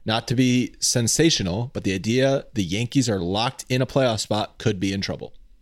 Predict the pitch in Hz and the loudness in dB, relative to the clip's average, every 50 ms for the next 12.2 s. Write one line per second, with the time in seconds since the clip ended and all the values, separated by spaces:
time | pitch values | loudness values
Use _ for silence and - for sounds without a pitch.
0 | - - - - - - _ _ _ - _ _ - 107 113 147 151 139 139 160 | -20 -20 -20 -20 -20 -20 _ _ _ -20 _ _ -6 0 2 2 4 4 4 4
1 | 175 139 - - - - - - 120 117 117 117 117 - - 123 - - 123 - | 4 2 0 -4 -6 -6 -2 0 2 4 4 2 4 4 4 4 6 4 2 2
2 | - 123 120 117 113 - - - 120 110 104 - - 151 - - - - - - | 2 2 4 4 2 2 2 2 2 2 0 -4 -6 -8 -10 -14 -20 -20 -20 -20
3 | - - - - - - - - - - - 104 104 92 110 120 113 - 135 135 | -20 -20 -2 0 2 2 2 0 -6 -2 0 0 2 6 6 6 6 6 6 6
4 | 139 151 156 151 143 127 131 127 123 - - 135 139 160 160 156 135 117 104 92 | 8 8 8 8 10 10 8 8 8 8 6 8 8 8 8 8 8 6 6 4
5 | 107 110 117 113 107 107 110 123 131 120 110 107 95 - - - - - - - | 6 6 6 6 6 8 8 8 6 6 6 4 4 2 -4 -12 -18 -16 -16 -16
6 | - - - 131 113 101 92 92 110 120 113 120 117 110 - 127 123 110 - - | -14 -8 -2 0 2 4 6 8 8 8 8 8 8 8 8 6 6 6 6 6
7 | - 131 113 117 - - 135 127 127 117 - 135 131 123 135 127 131 127 123 117 | 6 6 4 4 4 6 8 8 8 8 6 6 8 8 8 8 8 6 6 6
8 | 123 117 - 131 - - 170 165 135 110 110 120 - - - - - - - - | 4 4 4 4 6 6 6 8 8 6 6 4 2 -2 -10 -16 -16 -18 -20 -18
9 | - - - - - - - - - - - - - - - - - - - - | -18 -18 -18 -18 -18 -20 -20 -20 -20 -20 -20 -18 -18 -16 -12 -8 -8 -6 0 4
10 | - 165 131 143 131 135 131 - - 151 143 139 123 131 123 117 113 107 104 117 | 4 6 8 8 6 6 4 4 6 8 8 8 8 8 8 6 6 6 6 6
11 | 107 104 104 104 101 98 98 98 90 98 90 95 90 85 85 76 69 - - - | 6 4 4 4 2 2 2 0 0 0 0 0 0 0 -2 -2 -4 -6 -6 -8
12 | - - - | -8 -10 -12